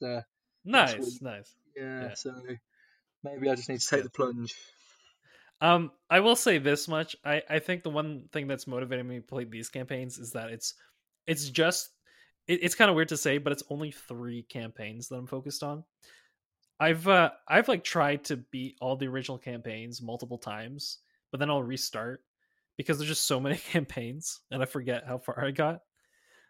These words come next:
Speaker 2: Uh, so I guess that's something to keep in mind, right? Like, it's, I think there's a wealth of campaigns. I guess the hope is that as I do these expansion ones, that they're a little more tailored um, and if they're only focusing on three,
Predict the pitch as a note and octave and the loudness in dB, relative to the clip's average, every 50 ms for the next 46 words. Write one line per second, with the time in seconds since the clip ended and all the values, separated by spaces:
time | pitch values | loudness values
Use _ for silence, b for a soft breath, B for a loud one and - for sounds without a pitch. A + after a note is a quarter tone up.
0 | _ _ _ C#3 C3 B2+ B2 B2 A#2+ A#2 A2+ A2+ A2+ - - - - - - B2+ | _ _ _ 0 2 2 2 2 0 0 -2 -4 -6 -8 -10 -8 -6 -4 -4 -4
1 | A2+ A2 A2+ G#2+ A2+ B2 B2 C3 B2+ - A#2+ - - A2+ G#2+ A2 G#2+ G#2+ G#2 - | -4 -4 -6 -8 -8 -6 -6 -6 -6 -6 -8 -8 -8 -8 -8 -10 -10 -12 -12 -12
2 | A2 A2 G#2+ G#2 G#2 G2+ G2 G2 G2 G2+ G#2 G#2 A2 A2 - B2 C3 C#3+ C#3 - | -12 -10 -10 -8 -8 -8 -8 -8 -8 -8 -8 -8 -8 -6 -6 -4 -2 -2 -2 -4
3 | - - _ _ _ _ _ - D#3+ G3 G#3 G3 F3 D#3 D#3 C#3+ B2 B2+ A#2 B2 | -6 -14 _ _ _ _ _ 0 0 2 2 0 0 0 -2 -2 -2 -2 -2 -4
4 | C3 - - B2+ - - C#3 A#2+ A#2+ - - A#2 A2+ B2 C3+ C#3+ C3+ B2 A#2+ A#2 | -4 -6 -8 -12 -8 -8 -8 -8 -8 -10 -12 -12 -10 -10 -10 -10 -10 -10 -6 -6
5 | C#3+ C#3 - - - A#2+ - - B2 A#2 - B2 A#2+ A2+ - - A#2 A2 G#2+ - | -6 -6 -6 -6 -8 -6 -4 -6 -6 -6 -6 -8 -10 -8 -8 -8 -8 -8 -8 -10
6 | _ - A#2+ A#2+ A2+ A#2+ A2+ A#2 A#2 A#2 A2+ A#2 A2+ A2 G#2+ A2 - - - A2 | _ -14 -12 -10 -8 -8 -8 -8 -8 -10 -8 -8 -10 -10 -10 -10 -10 -10 -8 -10
7 | G#2+ A2 - A#2 A2 A2 A2 A2 G#2+ - A2 - - A2+ G#2+ G#2+ G#2+ A2 A2 A2+ | -10 -10 -10 -12 -10 -10 -10 -10 -10 -10 -10 -8 -8 -6 -6 -6 -6 -8 -8 -10
8 | A2 A2+ A2 A2 G#2+ - - - A2+ A2 G#2+ A2 G#2+ G#2 G#2 - _ _ _ _ | -8 -8 -8 -8 -8 -10 -10 -8 -8 -6 -6 -6 -6 -8 -8 -12 _ _ _ _
9 | _ _ _ _ _ _ _ _ _ - A2 G#2+ G#2+ G#2 G#2 - - D3+ E3+ E3+ | _ _ _ _ _ _ _ _ _ -8 -6 -6 -6 -8 -8 -2 2 2 2 2
10 | - - _ E3+ D#3+ - G3+ G#3 G#3+ G#3 G3 - F#3 E3 - E3 - - D#3+ D3 | 0 -2 _ 0 4 6 6 8 8 6 6 6 6 4 4 2 0 0 0 0
11 | C#3 C3 - - C#3 B2+ B2+ B2+ B2+ B2 B2 A#2 | 0 -2 -4 -8 -8 -6 -4 -4 -4 -4 -4 -6